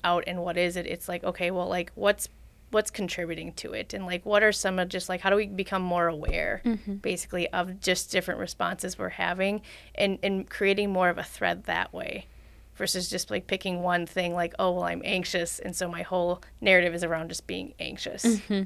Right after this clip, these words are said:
Speaker 1: instead.
Speaker 2: Well, and my understanding, too, is it's, like, somatic experiencing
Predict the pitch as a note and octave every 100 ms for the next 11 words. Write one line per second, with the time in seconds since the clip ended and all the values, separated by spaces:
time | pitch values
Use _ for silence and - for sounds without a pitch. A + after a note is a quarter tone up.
0 | - - - - - G#3+ - - - -
1 | - - - B3+ B3+ A#3 B3 C4+ G#3+ -
2 | F#3 F3 F3 F#3+ F3+ F3 E3+ - F3 E3
3 | - - - - - G#3 G3 G#3+ A#3+ F#3
4 | - - E3+ E3+ E3+ - D#3+ D#3+